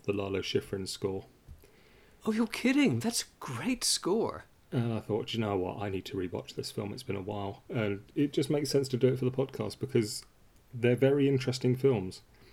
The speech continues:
Speaker 1: And it's a
Speaker 2: Well,
Speaker 1: very
Speaker 2: listen, um,
Speaker 1: strange, uh, I, I hate to use the word franchise, but it's a very strange series of films in that it's one of the very few I can think of which doesn't include a,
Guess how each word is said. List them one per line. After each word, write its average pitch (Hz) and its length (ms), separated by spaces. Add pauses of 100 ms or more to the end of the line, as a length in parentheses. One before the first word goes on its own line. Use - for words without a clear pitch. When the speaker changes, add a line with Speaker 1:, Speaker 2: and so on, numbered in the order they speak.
(160)
Speaker 1:
And 120 120
it's 127 120
a - 20
Speaker 2:
Well, 151 120
Speaker 1:
very 180 80
Speaker 2:
listen, 214 220 (220)
um, 131 120
Speaker 1:
strange, - 240 (540)
uh, 120 320 (120)
I, 120 260
I 117 100 (380)
hate 131 180
to 120 120
use 98 120
the - 80
word 101 120
franchise, 107 440
but 95 60
it's 107 120
a 113 40
very 131 140
strange 117 380
series 120 360
of - 80
films - 420 (880)
in 123 120
that 113 120
it's 127 140
one 143 140
of 123 40
the 123 60
very 160 240
few 139 240
I 131 60
can 127 160
think 139 340
of 101 160
which - 300
doesn't 147 420
include 127 680 (1300)
a, - 80